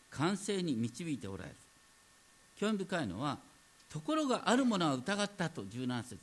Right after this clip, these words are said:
に書いてある。この後に及んで何を疑ってんのかようわからない。ただ、はっきり言えることは、弟子たちの信仰はこの時は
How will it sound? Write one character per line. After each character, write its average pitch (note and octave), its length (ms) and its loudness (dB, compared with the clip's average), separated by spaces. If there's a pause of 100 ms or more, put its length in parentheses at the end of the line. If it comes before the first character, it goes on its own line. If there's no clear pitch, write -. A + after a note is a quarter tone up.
に G#2 120 -8
書 G2 60 -14
い - 40 -12
て - 160 -12
あ - 20 -16
る。 F2+ 80 -20 (760)
こ D#3 140 0
の B3+ 160 4
後 C4 140 2
に A#3+ 120 2
及 G#3+ 220 -2
ん E3 80 0
で A2+ 140 0
何 G3+ 320 2
を G#2 60 -2
疑 C#3 280 -6
っ C#3+ 60 -2
て - 240 -6
ん G2+ 80 -2
の F#2 100 -4
か F#2 280 -4 (120)
よ C3 160 0
う E2+ 80 -4
わ F2 60 -8
か B2+ 160 -6
ら C#3+ 80 -2
な G#2+ 80 -4
い。 - 20 -12 (1000)
た A3 80 2
だ、 G3+ 140 4
は F#3+ 120 0
っ G3 120 0
き C4+ 120 2
り A#3 100 2
言 G3+ 100 4
え - 20 0
る F3+ 80 0
こ D3+ 120 -2
と C#3+ 140 -2
は、 D#3+ 260 4 (400)
弟 G3 120 6
子 - 120 -4
た B3+ 160 2
ち A#3+ 120 -4
の C#3 140 2
信 D3 240 0
仰 C#3+ 140 -4
は B2+ 100 2
こ D#3 120 -2
の D3+ 100 4
時 C3 300 -6
は A#2 240 0